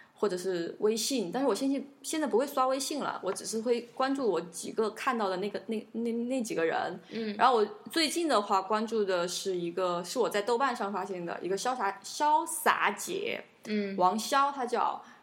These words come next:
Speaker 1: 然后是
Speaker 2: 诶，和我们肖哥。<laughs>
Speaker 1: 啊，肖哥也是这个肖吗？
Speaker 2: 对。
Speaker 1: <laughs> 呃，好，那，那，那个，那个女生呢，呃，呃，那个女，女的吧，应该叫，她其实我就是无意间是在微博上、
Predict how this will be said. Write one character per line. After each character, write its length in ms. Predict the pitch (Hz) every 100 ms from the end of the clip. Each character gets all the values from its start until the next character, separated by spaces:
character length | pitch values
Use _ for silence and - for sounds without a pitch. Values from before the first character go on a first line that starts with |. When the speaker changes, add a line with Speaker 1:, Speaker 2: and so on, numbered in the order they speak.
| _
Speaker 1:
然 140 | -
后 160 | 202 214
是 280 | 202 - 220
Speaker 2:
诶， 580 | 254 403 554 185 180 180
和 140 | 208
我 100 | 277 226
们 200 | 202 208
肖 240 | 208 277
哥。 280 | 285 294 294
<laughs> 40 | - 370 339 427 - - - - -
Speaker 1:
啊， 140 | 196
肖 200 | 202 240
哥 340 | 240 240 247
也 120 | 240 180
是 140 | 202
这 100 | 208
个 80 | 208
肖 180 | 214 208
吗？ 140 | 214 311 330
Speaker 2:
对。 500 | 330 285 247 240 - - -
Speaker 1:
<laughs> 120 | -
呃， 200 | 190 196
好， 200 | 208 190 247 - 208 220
那， 180 | 190 214
那， 180 | 220 254
那 160 | 277 339
个， 80 | 285
那 120 | 294 320
个 60 |
女 140 | 269 175
生 180 | 202
呢， 120 | 202 196
呃， 160 | 185 - - -
呃， 140 | 202
那 100 | 202
个 60 | 262
女， 220 | 214 -
女 160 | 180 165
的 120 | -
吧， 140 | 185 185
应 80 |
该 140 | 185 180
叫， 200 | 175 208 - -
她 80 | 262
其 140 | 247
实 340 | 240 240 214 214 - _
我 120 | -
就 100 | 196
是 640 | 254 262 247 233 214 190 - - - -
无 160 | 202 254
意 220 | 311 254
间 260 | 214 196
是 160 | 202 208
在 240 | 190 175 170
微 180 | 226
博 260 | 233 170 175
上、 420 | 226 202 170 -